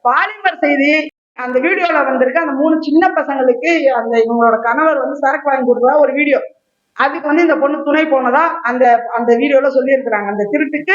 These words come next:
இந்த கணவருக்கு இந்த பொண்ணு துணை போச்சு அப்படிங்கறது அந்த வீடியோல இருக்குது. அந்த, அந்த பசங்க இருக்காங்கல்ல, அந்த பசங்க கிட்ட போய் மிரட்டி, இது கம்ப்ளைண்ட் கேக்குறாரு. இப்போ, இப்ப நட-, கரண்ட்ல நடந்துட்டு இருக்குது.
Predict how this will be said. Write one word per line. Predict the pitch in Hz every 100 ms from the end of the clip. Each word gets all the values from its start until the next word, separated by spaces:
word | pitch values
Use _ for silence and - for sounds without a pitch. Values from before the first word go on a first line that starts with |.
| 403 - -
இந்த | 233 233
கணவருக்கு | 220 226 285 294 262 349
இந்த | 285
பொண்ணு | 262 269 269
துணை | 262 277
போச்சு | 262 233 262 240
அப்படிங்கறது | 247 233 220 285
அந்த | 269 247
வீடியோல | 277 269 247 226
இருக்குது. | 226 - 226 339 - - _ _ _ _ -
அந்த, | 269 339 339 320 302 285 269 247
அந்த | 262 269 -
பசங்க | 277 415 392
இருக்காங்கல்ல, | 359 - 233 226
அந்த | 294 247 247 269
பசங்க | 269 269 415 403
கிட்ட | 339 277 254
போய் | 269
மிரட்டி, | 339 285 311 320 359 330 247 185 170 - _ _ _ _ _ _ _ _ - 233
இது | 247 370 311 240 -
கம்ப்ளைண்ட் | 277 339 403 392 330
கேக்குறாரு. | 254 226 214 220
இப்போ, | 254 - 254 -
இப்ப | 285 302
நட-, | 285 302 302
கரண்ட்ல | 285 330 330 294
நடந்துட்டு | 285 302 269
இருக்குது. | 254 202